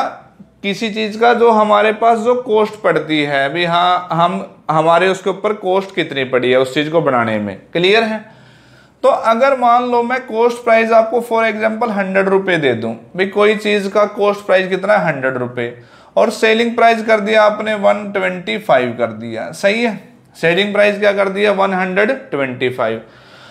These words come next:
और question में भी सौ रुपये की चीज़ खरीदी और एक सौ पच्चीस रुपये में बेच दी। Question में पूछा profit percent बताओ कितना होगा,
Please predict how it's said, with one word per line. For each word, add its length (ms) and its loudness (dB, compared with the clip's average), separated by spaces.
और 300 6
question 420 0
में 180 -2
भी 100 -4
सौ 300 0
रुपये 260 0
की 200 -2
चीज़ 200 -2
खरीदी 400 0
और 160 0
एक 120 -2
सौ 140 -2
पच्चीस 420 -4
रुपये 200 -2
में 160 -2
बेच 220 2
दी। 180 -2
Question 320 2
में 120 0
पूछा 280 2
profit 580 0
percent 420 -2
बताओ 500 2
कितना 340 -2
होगा, 420 4